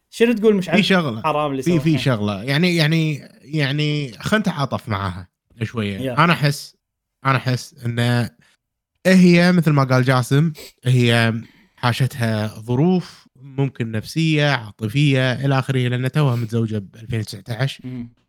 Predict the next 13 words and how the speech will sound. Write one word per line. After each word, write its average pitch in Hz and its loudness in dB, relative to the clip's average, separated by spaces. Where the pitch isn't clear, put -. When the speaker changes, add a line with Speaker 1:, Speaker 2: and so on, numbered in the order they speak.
Speaker 2:
و-، 107 -6
وأحس 151 2
إن 202 4
هي 196 4
بمشكلة 165 2
الحين 160 2
وقاعد 139 0
تفقد - 2
كل 160 0
شيء 85 -8
Speaker 1:
بالضبط. 123 -12
Speaker 2:
بحياتها. 127 0
Speaker 1:
مم. 120 -14